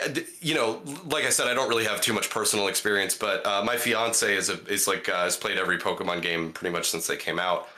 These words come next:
Um, not, like, competitively, but she just, she likes them as a, as a series. And, uh, I remember she was, like, so excited for it, uh, and we bought it digitally, we downloaded it, and she started playing it. We got to, like, the second or third battle,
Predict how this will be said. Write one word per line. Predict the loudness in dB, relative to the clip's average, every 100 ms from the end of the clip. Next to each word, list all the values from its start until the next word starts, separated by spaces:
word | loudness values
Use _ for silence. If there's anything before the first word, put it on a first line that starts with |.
| -20 -20 -6
Um, | 0 0 0 -4 -10 _ -2
not, | 0
like, | 0
competitively, | -2 -2 0 0 0 -2
but | -2 -2
she | -2
just, | 0 0 0
she | 0
likes | 0 0 0
them | 0
as | -2
a, | -2 -2 -2
as | -2
a |
series. | 0 2 2 2 -2 -8 -12 -14 -12 -4
And, | -2 0
uh, | 0 0 0 -2 -6 -20 _ _ _ _ _ -2
I |
remember | 2 2 2
she | 2
was, | 2 0
like, | 2
so | 2 2 2
excited | 2 2 2 0 0
for | 0 2 2
it, | 0 -4 -18 _ _ -2
uh, | 2 2 2 0
and | 0
we | 0
bought | 2 2
it | 2 -2 -8 -6
digitally, | -2 0 2 2 0
we | 0
downloaded | 0 0 2 2 2
it, | 0 -2 -2
and | -2 0
she | 2
started | 2 0 -2
playing | 0 0 0
it. | 0
We | 0
got | 0 0
to, | 2
like, | 2 2 0 -6 -10 -20 -20 -6
the | 0
second | 2 2 0 0
or | 0
third | 0 0 0
battle, | 0 0 2 2 0 -2